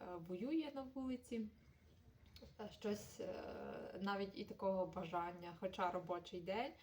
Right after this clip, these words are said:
е, немає робити. Я зранку була в церкві, хоча день робочий, але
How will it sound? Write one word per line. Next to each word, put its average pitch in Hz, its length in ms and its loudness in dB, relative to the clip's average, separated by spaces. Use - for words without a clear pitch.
е, 180 300 -2
немає 175 640 2
робити. 226 480 4
Я 175 360 0
зранку 160 460 -6
була 160 300 -8
в - 180 -10
церкві, 190 440 -6
хоча 208 240 -4
день 160 300 -6
робочий, - 640 -8
але 170 340 -6